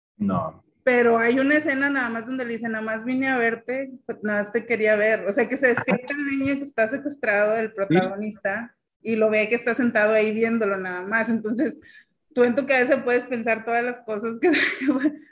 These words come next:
Speaker 2: pero nunca te lo dicen claramente, o sea, no, eso te lo dejan
Speaker 1: Exacto.
Speaker 2: como que a tu imaginación, que está pens-, que quiere hacerle, porque él lo observa, es un depravado.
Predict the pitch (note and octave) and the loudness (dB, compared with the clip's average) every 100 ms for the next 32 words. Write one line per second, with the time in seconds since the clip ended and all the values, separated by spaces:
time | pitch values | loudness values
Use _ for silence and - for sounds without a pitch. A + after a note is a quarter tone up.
0 | _ C4 B3+ C4+ D4 D#4 D#4 C#4 B3 A3+ | _ 6 8 8 6 4 4 4 4 0
1 | C4 C#4 C4 A#3 A3 G3 G3+ B3+ C#4 A3+ | -2 -2 -4 -2 -2 -2 -2 0 0 -2
2 | G#3 G#3 G3 F#3+ G#3+ A#3+ B3 B3+ A3 G#3+ | -4 -6 -6 -6 -6 -4 -2 0 2 2
3 | C4 A#3+ A#3 G#3 G#3 G#3 G#3 F#3+ G3 F#3 | 0 -4 -8 -6 -8 -6 -4 -6 -4 -6
4 | F3 B3 C4 G#3+ G3+ A3+ G#3+ A#3 A3 G3+ | -4 -2 -2 -2 -4 -4 -2 -4 -4 -8
5 | G3 A3 A3+ A3+ A3+ B3+ G3+ F3+ - F#3+ | -2 2 2 2 0 0 -4 -6 -6 -4
6 | A3+ A3 A3+ A3 F#3 G3+ G#3+ G#3+ G#3 F#3+ | -2 0 -2 0 -4 -4 -6 -4 -2 0
7 | G#3 G#3+ - | 2 0 -6